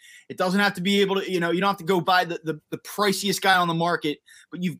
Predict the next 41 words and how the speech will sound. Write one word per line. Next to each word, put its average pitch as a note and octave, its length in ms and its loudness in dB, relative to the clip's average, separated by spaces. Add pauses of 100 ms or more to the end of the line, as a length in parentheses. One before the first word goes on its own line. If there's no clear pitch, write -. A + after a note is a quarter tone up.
(120)
got G3 320 4
to G#3 80 -2
make F#3+ 220 4
some F3+ 120 -2
savvy F3 440 2
moves E3 320 0
to C#3 100 -12
try F3+ 880 2 (280)
to D#3+ 100 -6
reshape E3+ 500 0
that C#3+ 240 0
bullpen D3 540 -2
yet D3 120 0
again. A#2+ 460 -4 (320)
Uh, C3+ 240 -2 (140)
you D3 100 -12
just, D#3 240 -6
you've D3 260 -10
gotta D#3 280 2
figure D3 320 -4
that C3+ 260 2
out C#3+ 300 2
because C3+ 460 -8 (100)
you E3 260 -8
just E3 260 -4
can't, A#3+ 460 -2 (560)
you F#3+ 80 0
know, F#3 120 4
we F#3+ 120 2
talk G3+ 220 2
about E3+ 200 2
thirty-four F3 420 2
blown D3 260 -2
saves, F#3 500 4
major C#3 240 -4
league C3 180 -4
records, F3+ 460 2
all D#3+ 160 2
that D3 260 2
stuff, B2 360 -4
but C3+ 220 0